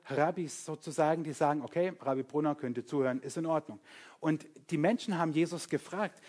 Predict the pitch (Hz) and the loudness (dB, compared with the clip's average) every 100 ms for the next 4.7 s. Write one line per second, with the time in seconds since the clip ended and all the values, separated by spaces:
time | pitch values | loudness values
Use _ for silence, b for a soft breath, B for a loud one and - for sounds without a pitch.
0 | B 151 147 147 131 165 247 - 160 208 | B 2 4 0 0 2 2 0 -2 -2
1 | 135 139 139 123 120 180 202 143 117 135 | -4 -4 -4 -6 -6 -6 -6 -6 -6 -6
2 | 139 127 - _ _ - 180 143 156 - | -6 -6 -8 _ _ -2 0 0 -2 -6
3 | B B 123 135 180 - - _ 147 127 | B B 4 6 6 0 -10 _ -4 -4
4 | - 117 113 113 - 104 - | -4 -6 -6 -6 -10 -14 -16